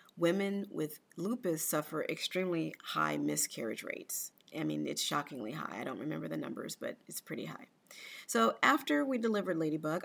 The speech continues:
I recovered, but I, I wasn't quite myself. You know, I, I just, I, I, I didn't feel right.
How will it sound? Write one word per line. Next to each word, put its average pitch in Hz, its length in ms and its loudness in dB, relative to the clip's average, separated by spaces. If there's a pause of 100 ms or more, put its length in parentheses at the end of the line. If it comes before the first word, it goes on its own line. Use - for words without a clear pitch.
I 359 100 8
recovered, 196 720 2
but 202 140 0 (100)
I, 202 460 4 (680)
I 208 440 6 (840)
wasn't 226 640 4
quite - 380 0
myself. - 840 2 (120)
You 175 120 -2
know, 156 380 2
I, 156 280 0
I 165 60 0
just, 180 420 0
I, 165 240 0
I, 127 200 -2
I 156 320 0 (200)
didn't 202 340 0 (200)
feel 196 300 4
right. 113 340 -4